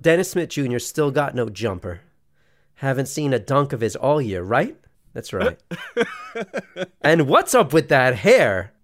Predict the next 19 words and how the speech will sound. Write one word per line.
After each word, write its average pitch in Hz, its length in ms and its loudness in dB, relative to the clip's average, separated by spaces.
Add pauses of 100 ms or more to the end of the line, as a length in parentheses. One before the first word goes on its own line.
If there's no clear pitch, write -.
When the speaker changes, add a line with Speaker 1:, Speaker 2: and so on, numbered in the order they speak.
Speaker 1:
Is 131 140 -4
it 143 100 -2
an 151 120 6
in-between 185 720 2
phase 165 580 -2
blues? 117 760 -10 (280)
Right, 151 160 -2
what 175 80 0
do 202 60 -4
you 202 60 -6
Speaker 2:
All - 60 -4
Speaker 1:
think 180 140 -2
Speaker 2:
right. 170 40 0
Speaker 1:
of 139 80 -6
Dennis 147 280 -2
Smith 135 180 -6
Junior's 123 380 -8
hair? 185 320 -6
It's, - 360 -20